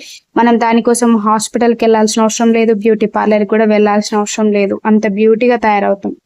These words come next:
చాలా మంది నైటీ కంఫర్ట్‌కి అలవాటైపోయి ఇన్నర్స్‌ని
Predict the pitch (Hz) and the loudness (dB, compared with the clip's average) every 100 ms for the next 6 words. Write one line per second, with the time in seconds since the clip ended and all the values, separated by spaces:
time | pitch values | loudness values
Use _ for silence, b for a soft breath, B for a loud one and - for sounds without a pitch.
0 | _ _ - 247 233 254 262 262 247 240 | _ _ -2 0 2 4 4 4 4 4
1 | 254 233 220 220 262 262 226 220 240 233 | 4 4 2 2 0 2 0 0 0 -2
2 | 226 208 208 220 220 214 226 220 220 226 | 0 0 0 0 0 0 2 2 2 2
3 | 220 233 240 - 254 | 4 2 0 2 2